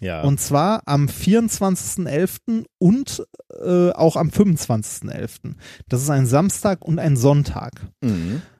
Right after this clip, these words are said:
Speaker 2: Die Termine sind am vierundzwanzigsten elften um zwanzig Uhr, also abends, und an dem Samstag und am fünfundzwanzigsten elften, damit's familienfreundlich ist und man am nächsten Tag nur halb betrunken auf der Arbeit ankommt,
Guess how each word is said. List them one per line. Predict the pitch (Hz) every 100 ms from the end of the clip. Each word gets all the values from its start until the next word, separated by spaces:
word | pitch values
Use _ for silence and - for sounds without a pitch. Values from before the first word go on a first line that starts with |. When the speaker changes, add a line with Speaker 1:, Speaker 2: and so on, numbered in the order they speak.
| _ _ _ _
Speaker 2:
Die | 147
Termine | 147 175 175 247 254 247 -
sind | 139 165 185 -
am | 139
vierundzwanzigsten | - 202 226 220 202 - 196
elften | 165 170 -
um | 156 120 117
zwanzig | - 127 131 123 - 170 -
Uhr, | 208 247 -
also | 127 127
abends, | - 110 160 302 - - - _ _
und | 156 156 160 160
an | - 156
dem | 170
Samstag | 156 180 - 233 254 -
und | - 156 160
am | 139 123
fünfundzwanzigsten | 277 302 - 143 135 139
elften, | 135 143
damit's | 180 135 -
familienfreundlich | 131 117 143 165 - 185 180 233
ist | -
und | 151 139 135 135
man | 139 127
am | 123
nächsten | 143 143 143
Tag | 139 131 -
nur | 120 123
halb | 185 247
betrunken | - - 131 127 113
auf | 107
der | -
Arbeit | 110 117 -
ankommt, | 113 110 165 226